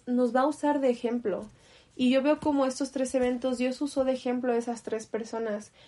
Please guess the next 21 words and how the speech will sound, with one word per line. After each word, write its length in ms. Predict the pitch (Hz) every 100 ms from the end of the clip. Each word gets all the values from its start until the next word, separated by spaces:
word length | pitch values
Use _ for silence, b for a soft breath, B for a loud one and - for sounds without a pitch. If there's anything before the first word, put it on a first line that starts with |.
| b
que 100 | -
tal 240 | 233 262 269
vez 220 | 285 285
en 140 | 269 240
su 140 | 220
pasado, 520 | 220 214 233 240 247
tal 200 | 240 226
vez 300 | 226 233 - b b -
lastimaron 580 | 220 214 220 220 226
a 80 | 214
alguien, 240 | 208 220 214
tal 140 | 254
vez 100 | 277
no 140 | 285
fueron 380 | 277 262 262 254
las 160 | 233 220
mejores 380 | 220 226 220 220
personas 560 | 208 208 214 214 214
por 180 | - 220
algún 280 | 202 208 214
tiempo, 440 | 220 214 220 294